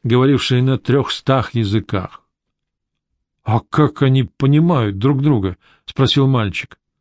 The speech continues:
«Разговаривают знаками», ответил Грилл. Митридат рассмеялся. Он представил себе толпу, объясняющуюся жестами.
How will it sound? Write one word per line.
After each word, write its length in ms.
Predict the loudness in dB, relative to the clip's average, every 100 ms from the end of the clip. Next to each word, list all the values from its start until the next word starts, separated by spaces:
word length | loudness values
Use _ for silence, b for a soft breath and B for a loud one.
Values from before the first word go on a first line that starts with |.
| _ _ _ _ _ _ _
«Разговаривают 800 | -4 0 2 2 0 0 -2 -2
знаками», 680 | 0 0 0 0 -2 -2 -6 _ _ -4
ответил 460 | 0 0 0 0
Грилл. 360 | 0 -2 -2 -8 _ _ _ _ _ _ _ _ -4
Митридат 500 | 0 0 2 0 0
рассмеялся. 800 | -2 -2 0 0 0 -4 -8 -14 -18 _ _ _ _ _ -4
Он 180 | -2 0
представил 540 | 0 0 0 2 2
себе 280 | 0 0 0
толпу, 520 | 0 0 0 0 0
объясняющуюся 840 | 0 -2 0 0 0 0 -2 0 0
жестами. 640 | 0 -2 -4 -10 -14 -16